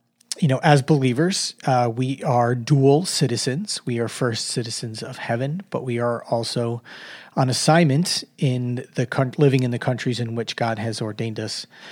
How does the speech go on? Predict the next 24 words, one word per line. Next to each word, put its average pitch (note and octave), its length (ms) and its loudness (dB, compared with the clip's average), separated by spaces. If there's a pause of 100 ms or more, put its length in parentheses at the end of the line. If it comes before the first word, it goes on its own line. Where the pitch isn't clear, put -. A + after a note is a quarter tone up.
(240)
to D3+ 140 0
live. C#3+ 260 6
So B2+ 360 2
is C#3+ 180 6
there C#3 180 6
a C3 60 4
place C3 360 2
where B2 100 2
both C3+ 280 2
of C3 80 -4
those B2 240 -2
two B2 240 -2
things A#2 500 -6
come A2+ 240 -4
together? A2 380 -4
Now, A2+ 100 -6
the A#2+ 80 -2
last C#3 360 2
thing C#3 100 4
we B2 140 -2
want A#2 220 -4
to A2 60 -8
do A2 380 -4
is, A2 560 -8